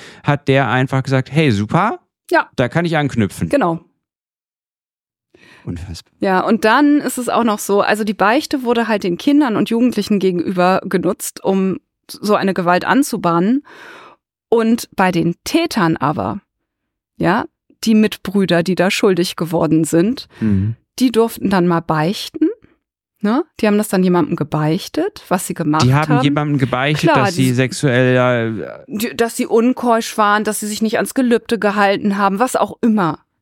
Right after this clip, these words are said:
Speaker 2: Ja, weiß ich ja nicht, was die da genau hören wollten. Naja, und was passiert denn dann? Dann sagt er, "Bete mal drei Rosenkränze und gut ist", ne? Also
Speaker 1: Wie, das heißt, da haben, da haben,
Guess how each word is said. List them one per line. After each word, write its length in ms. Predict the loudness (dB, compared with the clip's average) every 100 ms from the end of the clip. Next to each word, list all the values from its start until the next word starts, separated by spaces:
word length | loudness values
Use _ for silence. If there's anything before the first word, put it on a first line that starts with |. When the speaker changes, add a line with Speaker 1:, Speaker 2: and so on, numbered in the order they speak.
| _
Speaker 2:
Ja, 280 | 2 2 2
weiß 200 | 0 0
ich 100 | -2
ja 100 | 0
nicht, 200 | -2 -2
was 160 | -4 -4
die 80 | -2
da 160 | 0
genau 300 | 0 0 0
hören 280 | 0 0 0
wollten. 300 | 0 0 -2 -8 -14 -20 -20 -20 -2
Naja, 240 | 2 4 2
und 100 | 0
was 160 | -2
passiert 400 | -2 -2 0 0
denn 80 | 0
dann? 180 | 2 2
Dann 120 | 2
sagt 180 | 0 0
er, 60 | 0
"Bete 240 | 0 0
mal 100 | -2
drei 280 | 0 0 0 -4 -10
Rosenkränze 680 | -2 0 0 0 0 2 0
und 120 | 0
gut 180 | -2 -2
ist", 300 | -2 -4 -2
ne? 260 | 0 0 -2 _ _ _ _ _ _ _ -20 -14
Also 300 | -2 0 2
Speaker 1:
Wie, 40 | 2
das 220 | 2 2
heißt, 280 | 0 0 0
da 120 | 2
haben, 320 | 2 0 -2
da 140 | 0 0
haben, 520 | 0 0 -2 -4